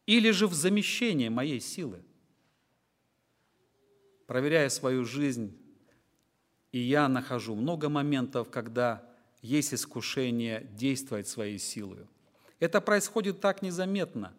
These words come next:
так естественно. Но мы здесь должны бодствовать. Господь допускает обстоятельства, сокрушающие нашу силу, истощающие ее. Пример.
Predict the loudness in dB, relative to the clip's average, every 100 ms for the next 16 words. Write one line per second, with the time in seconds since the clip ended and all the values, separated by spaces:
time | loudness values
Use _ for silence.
0 | _ 8 8 4 -2 0 -2 -2 -4 -6
1 | -6 -10 -16 _ _ _ _ _ _ _
2 | _ _ _ _ -20 _ 0 2 4 4
3 | 2 2 2 2 -2 -2 -4 -6 -10 -16
4 | -18 -20 _ _ -20 -20 -20 -20 -8 6
5 | 8 8 2 8 10 10 6 2 0 -2
6 | 4 6 6 4 0 2 4 4 4 -2
7 | -4 -4 0 2 2 0 -2 0 2 4
8 | 2 -2 -4 -2 -4 -2 -4 -6 -8 -8
9 | -8 -10 -12 -20 _ _ _ -2 -2 2
10 | 4 6 4 8 10 10 6 2 0 2
11 | 2 0 -4 -6 -12 _ _ _ _ _
12 | _ _ _ _ -2 2 4 2